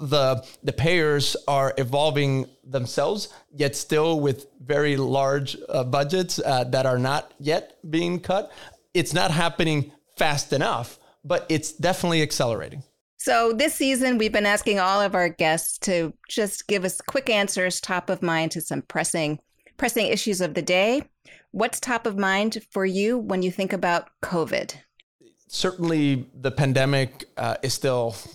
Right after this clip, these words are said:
Speaker 1: something that, uh, we have to, um, take account of. Uh, we should not forget about it. covid is a very dangerous virus. It has rewritten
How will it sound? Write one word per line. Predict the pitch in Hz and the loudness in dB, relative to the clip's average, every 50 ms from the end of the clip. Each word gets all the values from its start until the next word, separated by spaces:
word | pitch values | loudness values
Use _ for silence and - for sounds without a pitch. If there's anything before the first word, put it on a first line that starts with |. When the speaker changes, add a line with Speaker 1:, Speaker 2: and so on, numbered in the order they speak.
| - - | -16 -10
Speaker 1:
something | - - 135 123 - 127 127 123 113 | -4 -4 -2 -2 0 -2 -2 0 0
that, | 117 113 107 104 107 - _ _ - | -2 -2 -2 -2 -6 -10 _ _ -14
uh, | 110 - | -12 -8
we | 117 127 127 135 123 | -6 -2 0 0 0
have | 123 131 127 123 - | 0 0 -2 -4 -2
to, | - 143 127 120 120 117 113 110 - _ | -2 0 0 0 0 -2 -4 -6 -10 _
um, | - 113 120 113 107 107 98 - - _ _ _ _ _ _ _ | -12 -10 -8 -6 -6 -8 -8 -10 -14 _ _ _ _ _ _ _
take | - 143 131 120 | -4 -4 -4 -2
account | 117 - 131 120 120 101 - | -2 -2 -2 -2 -2 -4 -2
of. | - 117 117 135 160 165 151 - - - | -2 0 0 0 0 -2 -4 -6 -4 -2
Uh, | - 113 110 113 113 | -2 0 0 -2 -2
we | 120 135 127 | -2 0 0
should | 123 - - 120 127 | 0 0 0 0 0
not | 123 117 | 0 0
forget | - - 113 101 117 123 | 0 -2 -4 -4 -2 -4
about | 135 131 - 151 156 - | -2 -2 -2 -2 0 -2
it. | - - - - - - _ _ _ _ _ _ _ | -2 -4 -6 -14 -20 -20 _ _ _ _ _ _ _
covid | - 147 139 135 139 131 - - - | -4 -2 0 0 0 -2 -4 -10 -8
is | - 135 123 123 120 123 120 117 117 - - - - | -4 -2 0 0 0 0 -2 -4 -6 -6 -8 -6 -4
a | 123 120 120 | -4 -4 -2
very | 113 113 110 127 123 120 123 127 127 120 117 | -4 -6 -4 -2 -2 0 0 0 0 0 -2
dangerous | 113 - 123 120 120 123 117 120 120 110 107 107 107 - - - _ _ - | -4 -2 -2 0 0 0 -2 -2 -4 -6 -4 -4 -6 -8 -8 -10 _ _ -10
virus. | 113 117 113 120 147 175 165 | -6 -4 -2 0 0 0 2
It | 160 | 2
has | 131 117 110 117 | 2 2 2 0
rewritten | 117 135 135 131 120 127 139 131 143 135 123 123 127 - - | -2 -2 -2 -2 0 -2 -2 0 -2 -2 -2 -4 -4 -6 -12